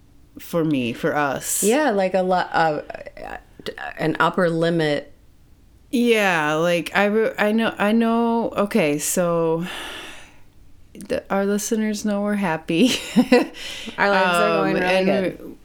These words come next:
Speaker 1: we're, <sighs> I don't, I, see, I don't know how to, I don't really know how to generalize it, but basically the times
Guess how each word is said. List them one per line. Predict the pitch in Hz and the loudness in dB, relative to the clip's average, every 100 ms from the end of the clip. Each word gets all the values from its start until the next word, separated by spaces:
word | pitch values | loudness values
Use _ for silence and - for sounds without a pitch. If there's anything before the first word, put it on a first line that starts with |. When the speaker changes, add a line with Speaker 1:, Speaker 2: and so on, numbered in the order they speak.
| - - | -12 -4
Speaker 1:
we're, | 202 208 208 202 196 190 185 196 - - - - | 0 2 2 0 0 0 -2 -4 -10 -20 -20 -12
<sighs> | - - - - - - | -10 -8 -10 -12 -16 -8
I | - | -4
don't, | 220 233 - | -2 -2 -4
I, | - 165 | -8 -6
see, | - 254 - | 0 0 2
I | 233 | 0
don't | 240 | 2
know | 233 | 2
how | 220 220 | 2 2
to, | 202 196 175 165 | 0 0 0 -2
I | 208 208 | -2 -2
don't | 202 196 | -2 -2
really | 196 185 | -2 0
know | 196 | 0
how | |
to | 180 180 - - - | 0 -4 -4 -4 0
generalize | 175 190 196 175 160 156 | 0 2 2 2 0 0
it, | 160 - | -2 -2
but | 165 - | -4 -2
basically | 180 185 190 185 180 175 170 165 - - - - - - - | -4 -2 -4 -4 -2 -2 -4 -8 -18 -20 -20 -20 -20 -20 -4
the | 190 | -2
times | 180 - 196 190 196 202 202 202 196 190 - - | -2 -4 -2 0 0 0 0 0 -2 -4 -6 -8